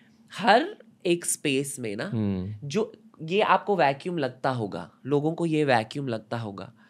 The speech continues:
Speaker 1: पर यहाँ पर स्पिरिट्स हो सकते हैं,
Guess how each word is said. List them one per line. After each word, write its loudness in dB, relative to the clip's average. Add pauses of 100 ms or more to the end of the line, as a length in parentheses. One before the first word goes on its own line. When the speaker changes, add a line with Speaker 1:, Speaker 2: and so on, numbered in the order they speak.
(380)
Speaker 1:
पर 8 (280)
यहाँ -2
पर 0 (320)
स्पिरिट्स 0 (260)
हो 8
सकते -4
हैं, -20